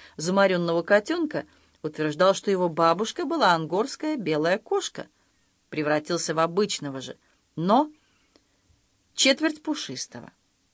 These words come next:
На взгляд Надежды так было даже лучше.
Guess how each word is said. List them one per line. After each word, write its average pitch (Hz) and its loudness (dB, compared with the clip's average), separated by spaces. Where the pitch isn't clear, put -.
На 147 -6
взгляд 139 -8
Надежды 185 -2
так 185 0
было 196 -4
даже 190 0
лучше. 226 -6